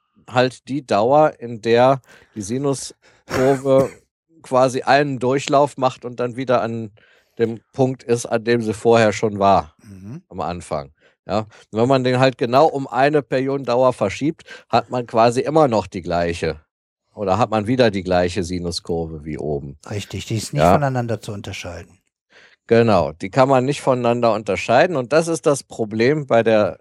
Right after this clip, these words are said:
Speaker 1: Interferometrie, bei der Saarinterferometrie. Man bekommt, äh,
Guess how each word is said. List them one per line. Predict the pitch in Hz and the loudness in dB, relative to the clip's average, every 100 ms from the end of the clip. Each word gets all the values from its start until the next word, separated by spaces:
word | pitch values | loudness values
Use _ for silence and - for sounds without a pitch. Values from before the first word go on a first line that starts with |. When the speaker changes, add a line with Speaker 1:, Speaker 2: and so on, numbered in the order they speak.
| _ | _
Speaker 1:
Interferometrie, | 123 123 120 110 117 104 95 90 - 127 170 | -12 -4 -2 0 -2 -2 -4 -6 -4 -2 0
bei | 113 | 2
der | 101 95 | 2 4
Saarinterferometrie. | 104 117 131 127 - 123 117 113 113 - 120 117 - - - - | 4 2 0 -4 -2 0 0 0 -4 -2 0 0 -2 -18 -8 0
Man | 104 104 | 0 0
bekommt, | 98 90 107 127 123 - - | -2 2 2 2 -6 -12 -2
äh, | 107 110 107 | 4 6 4